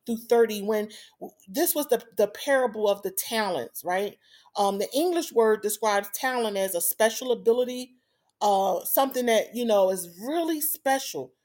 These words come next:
And, and during this, uh, script, this Matthew twenty-five, the master gave his three servants talents, which he expected them to use. The two servants invested their talents to gain more, and the master was pleased with the two.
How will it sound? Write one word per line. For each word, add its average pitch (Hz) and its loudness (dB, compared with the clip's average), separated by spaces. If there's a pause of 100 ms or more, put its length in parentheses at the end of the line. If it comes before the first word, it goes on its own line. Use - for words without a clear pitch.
(480)
And, 233 4
and 233 0
during 320 2
this, 294 0
uh, 220 2
script, 269 -4
this 240 -4 (160)
Matthew 247 -2
twenty-five, 240 -4
the 220 -2
master 262 -2
gave 226 2
his 220 -6
three 285 -8
servants 226 -2
talents, - -12 (500)
which 220 0
he 381 2
expected 277 0
them 226 2
to 226 -10
use. 254 -8 (360)
The 220 4
two 440 8 (120)
servants 202 0 (260)
invested 233 2
their 214 2
talents 220 -2
to 214 -4
gain 208 -2
more, 233 -2 (540)
and 226 2
the 220 4
master 277 2
was 214 0
pleased 349 -2
with 208 -2
the 180 -10
two. 185 -6